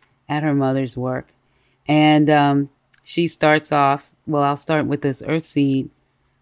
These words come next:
verse from the Books of the Living. "We can, each of us, do the impossible as long as we can convince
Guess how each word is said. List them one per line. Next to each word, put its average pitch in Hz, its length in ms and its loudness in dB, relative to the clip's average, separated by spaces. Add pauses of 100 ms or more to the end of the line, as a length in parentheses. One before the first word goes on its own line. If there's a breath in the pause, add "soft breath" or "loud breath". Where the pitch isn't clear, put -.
(140)
verse 135 580 -4 (160)
from 139 180 -4
the 131 60 -2
Books 156 280 -2
of 139 80 -6
the 127 100 -4
Living. 135 520 -2 (800)
"We 175 300 0
can, 143 560 -4 (400)
each 220 260 -4
of 135 140 -2
us, 117 400 -10 (420)
do 175 200 -2
the 156 180 2
impossible 123 760 -6 (440)
as 131 220 -4
long 139 340 0
as 131 140 -6
we 139 180 -2
can 135 220 -4
convince 135 720 -4